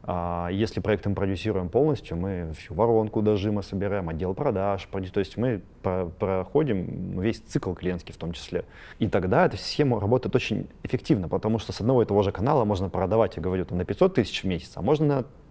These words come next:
три-четыре миллиона. С одними и теми же просмотрами. Просто по-разному людей дожимать, разные офферы им ставить, ну, разную сетку продуктов собрать.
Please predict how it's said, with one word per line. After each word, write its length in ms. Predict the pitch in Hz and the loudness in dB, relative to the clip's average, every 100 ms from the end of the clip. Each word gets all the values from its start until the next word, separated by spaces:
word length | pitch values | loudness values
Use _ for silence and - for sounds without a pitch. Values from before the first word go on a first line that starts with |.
| - | 0
три-четыре 420 | 123 135 - 127 | 2 2 0 0
миллиона. 400 | 117 104 90 90 - - - | 2 0 0 -4 -10 -20 -10
С 80 | - | -2
одними 340 | 101 110 175 | 2 4 6
и 120 | 131 95 | 4 2
теми 240 | 143 147 | 4 4
же 180 | 104 90 - | 4 -2 -2
просмотрами. 580 | 104 - 120 117 90 82 - - - - - | -2 0 2 2 0 -6 -12 -20 -20 -6 4
Просто 240 | 120 104 | 4 4
по-разному 960 | - 101 120 120 110 98 92 85 82 - - - | -2 4 4 4 4 2 0 0 -2 -4 -6 -6
людей 320 | - 101 123 92 | -4 0 2 2
дожимать, 380 | 98 95 110 | 0 0 0
разные 260 | 95 110 95 98 | 4 2 4 2
офферы 280 | 127 101 90 | 2 0 -2
им 80 | |
ставить, 320 | 90 - 87 - - | -2 0 0 -2 -6
ну, 160 | 98 - - | -6 -6 -2
разную 340 | 107 104 107 | -2 0 -2
сетку 240 | - 107 | -2 -6
продуктов 420 | - 104 120 113 92 | -2 -2 -2 -2 -4
собрать. 360 | 101 92 92 | -4 -4 -6